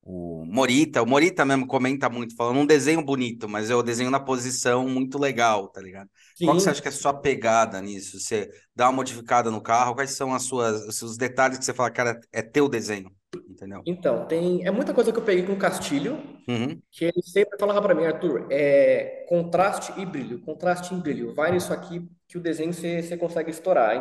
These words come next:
Speaker 2: Então, meu, eu acho que assim, questão de esboço, eu sou o mais chato possível.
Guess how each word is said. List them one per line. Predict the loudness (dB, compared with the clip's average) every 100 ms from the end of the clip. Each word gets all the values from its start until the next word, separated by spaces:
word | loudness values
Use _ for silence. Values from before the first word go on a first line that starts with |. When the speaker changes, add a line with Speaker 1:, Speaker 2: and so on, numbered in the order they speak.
| -2
Speaker 2:
Então, | -4 0
meu, | 2 2 0 -6 -14 -20 _ 6
eu | 6
acho | 8
que | 4
assim, | 0 0
questão | 2 2 4 4
de | 2
esboço, | -4 -2 2 2 0 -4
eu | -4
sou | -2 0 0
o |
mais | 0 -4
chato | -4 -6 -8 -12
possível. | -10 -8 -8 -10